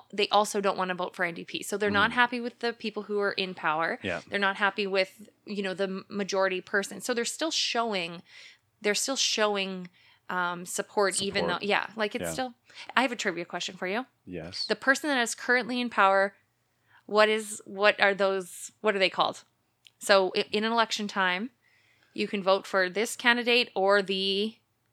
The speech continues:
Speaker 1: person who is currently in power called the
Speaker 2: <laughs>
Speaker 1: incumbent.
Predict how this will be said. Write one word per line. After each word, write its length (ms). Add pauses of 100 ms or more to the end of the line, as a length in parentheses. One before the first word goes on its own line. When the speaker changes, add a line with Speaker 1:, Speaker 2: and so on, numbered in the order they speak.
(300)
Speaker 1:
person 340
who 120
is 100
currently 340
in 80
power 280
called 320
the 300 (2000)
Speaker 2:
<laughs> 920
Speaker 1:
incumbent. 540